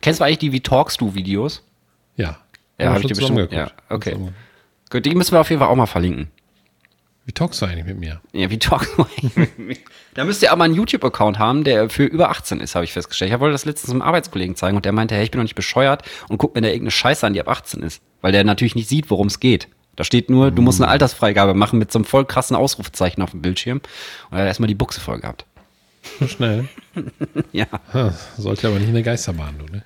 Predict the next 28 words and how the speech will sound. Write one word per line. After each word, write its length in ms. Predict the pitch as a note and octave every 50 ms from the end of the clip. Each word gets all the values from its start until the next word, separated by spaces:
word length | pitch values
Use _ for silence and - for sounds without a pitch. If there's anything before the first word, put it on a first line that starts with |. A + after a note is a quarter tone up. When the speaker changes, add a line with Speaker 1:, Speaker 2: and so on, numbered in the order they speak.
| _ _
Speaker 1:
Ja, 120 | - A2
weil 100 | B2 C3
das 160 | C#3 C3+ - -
der, 100 | B2+ A#2
weil 80 | B2 B2+
das 220 | B2+ A#2+ - -
der, 260 | B2 A#2 A2+ A2 G#2+
der 200 | G#2 G#2 G#2 -
Arbeitsrechner 880 | - C3 C#3 B2 F#2+ - - - - - - C#2+ - E2+ - - D#2+ D2+
war. 160 | D2+ D2+ D2+ D2+
Und 60 | E2+
da 60 | F2 F#2
hat 80 | F#2+
er 80 | F#2+ F2+
gedacht, 200 | F#2+ F#2+ F#2 -
ich 100 | - -
schicke 120 | A#2+ A2+ A2+
ihm 40 |
irgendwelche 260 | G#2 G2+ G2 G2+ G2 -
Porns 420 | - - - B2 C3 C3 A#2+ -
oder 120 | E2 E2
keine 240 | - - A2 G2+ F#2+
Speaker 2:
So, 80 | E2 A2+
Speaker 1:
Ahnung, 180 | A2+ - -
was 100 | - F2+
ich 40 | E2 F#2
Speaker 2:
so 40 |
ein 60 | F#2